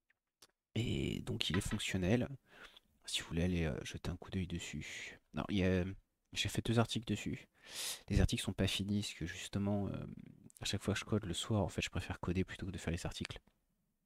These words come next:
Je trouve pas ça très intéressant de voir, euh, quelqu'un écrire un article, entre guillemets. Alors, il est où ? Euh, c'est nostr Lipschnor. Donc, en gros, il est là,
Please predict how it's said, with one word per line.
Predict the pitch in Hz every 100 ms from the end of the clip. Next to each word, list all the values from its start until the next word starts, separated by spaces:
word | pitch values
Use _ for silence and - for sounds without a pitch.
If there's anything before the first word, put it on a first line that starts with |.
| _ _ - -
Je | -
trouve | - - _ _
pas | -
ça | - 92
très | - 95
intéressant | 90 87 82 -
de | -
voir, | 92 90 90 -
euh, | - - - - - - -
quelqu'un | 92 - 85
écrire | 87 - 87
un | 87
article, | - - -
entre | 90 -
guillemets. | 87 98 110 - _ - - - - - _ _ -
Alors, | 120 107 87
il | 87
est | 90
où ? | 87 - -
Euh, | 95 90
c'est | 92 - 104
nostr | 95 92 - -
Lipschnor. | 101 - - - 95 104 120 - _ - - - _ - - - - - - -
Donc, | 92 - -
en | - 95
gros, | 92 104 120
il |
est | 98
là, | 85 80 -